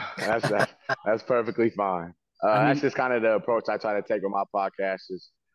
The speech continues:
Speaker 1: try to ask questions that, that most people wouldn't ask, or try to get to a deeper meaning, um, outside of basketball.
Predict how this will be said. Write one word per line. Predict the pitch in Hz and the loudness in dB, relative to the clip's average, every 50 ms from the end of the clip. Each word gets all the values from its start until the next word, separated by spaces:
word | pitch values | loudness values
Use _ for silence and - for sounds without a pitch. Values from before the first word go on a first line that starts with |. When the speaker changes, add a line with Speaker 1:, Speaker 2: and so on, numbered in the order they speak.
| _ _ _ | _ _ _
Speaker 1:
try | - 120 113 | 0 2 2
to | 107 - | 2 2
ask | 107 107 104 - - | 2 0 0 -2 0
questions | - 113 104 98 - 101 87 | 0 2 2 2 -2 0 2
that, | 101 98 95 82 - - _ - | 2 2 2 -2 -6 -12 _ -4
that | 92 95 92 - - - - | -2 0 0 -2 -4 -8 -4
most | 104 110 107 - - | -2 -2 -2 0 -2
people | 117 95 104 98 | -2 0 2 2
wouldn't | 98 101 92 80 | 4 2 2 0
ask, | 78 90 87 85 87 - - 92 | -2 -2 -2 -2 -4 -4 -6 -8
or | 92 | -4
try | - 107 101 | -2 -2 -2
to | 95 98 | -2 0
get | 90 95 87 - | -2 -2 -4 -2
to | - 92 | -4 -4
a | 85 | -2
deeper | 78 104 98 - 90 | -2 -4 -4 -4 -4
meaning, | 92 95 98 92 90 85 82 - _ _ _ _ - | -4 -4 -4 -4 -6 -8 -12 -16 _ _ _ _ -4
um, | 90 92 90 87 85 85 82 - - | 0 0 0 0 0 -2 -4 -2 0
outside | 98 95 - - 101 92 | 0 0 2 0 0 0
of | 90 78 | 0 -2
basketball. | 82 78 78 76 - 82 76 73 71 78 - | -2 -4 -4 -6 -8 -14 -14 -14 -16 -16 -18